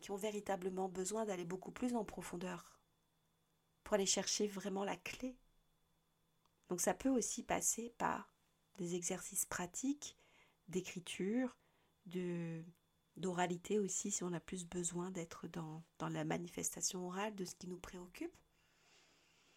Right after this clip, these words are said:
D'aller voir un thérapeute pour aller exprimer ce qui, ce qu'on ressent. D'aller voir, euh, quelqu'un qui travaille avec les énergies pour aller aussi, euh,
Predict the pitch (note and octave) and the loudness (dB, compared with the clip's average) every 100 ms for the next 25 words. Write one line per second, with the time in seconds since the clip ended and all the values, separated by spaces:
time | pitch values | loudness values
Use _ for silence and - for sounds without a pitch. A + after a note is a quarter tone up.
0 | _ _ - F3 F3+ F#3 F#3 E3+ E3 F#3 | _ _ -6 -4 -2 -2 -4 -4 -4 0
1 | F#3 F#3+ C4+ C#4 - E3+ E3+ - F3 - | 0 4 2 2 -4 -2 -2 -2 -2 -4
2 | - - G#3+ C#4+ C#4+ - G3 F#3 F#3 - | -6 -2 0 2 0 -6 -12 -10 -10 -12
3 | - - - - F#3+ F#3+ G3 D4 E4 - | -20 -20 -14 -4 -2 0 2 2 0 -6
4 | _ _ _ _ _ _ _ - - - | _ _ _ _ _ _ _ -20 -20 -8
5 | G#3 F#3+ E3+ E3+ G3 G3+ F3 F3+ F3 - | -6 -2 -2 0 0 0 -2 -4 -8 -14
6 | - - E3+ G3+ G3+ - - F#3 G3+ F#3+ | -20 -8 -4 0 -2 -2 -4 2 2 2
7 | F#3 F#3 F3+ F#3 F#3+ G#3 D#4 E4 - F3 | -2 -4 -2 0 0 4 4 4 -2 -6
8 | F3 F3+ F3 - A3+ A3 F#3+ | -6 -6 -6 -4 -4 -2 -2